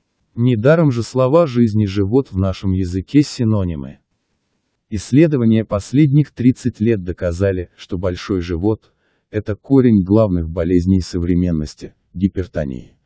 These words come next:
диабета, атеросклероза. Ученые детально представляют, как пост увеличивает продолжительность жизни.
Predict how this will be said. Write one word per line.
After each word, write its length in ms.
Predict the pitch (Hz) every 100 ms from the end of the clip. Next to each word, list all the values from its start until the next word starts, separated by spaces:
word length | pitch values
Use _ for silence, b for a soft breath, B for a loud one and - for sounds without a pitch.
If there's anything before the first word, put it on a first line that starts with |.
| _ -
диабета, 640 | 80 85 76 82 92 85
атеросклероза. 1040 | - 80 82 78 - - 80 78 71 - - _ _ _ _ _ _ _ _ _ _ _ _ _ _ _
Ученые 680 | 123 127 - 180 185 147 131
детально 500 | 131 - 202 208 185
представляют, 800 | 175 151 208 196 147 113 92 _ _
как 260 | 135 -
пост 320 | - 202 - 127
увеличивает 640 | 107 131 175 196 196 143
продолжительность 880 | 113 104 107 131 196 208 175 135 120
жизни. 600 | 120 156 123 101 87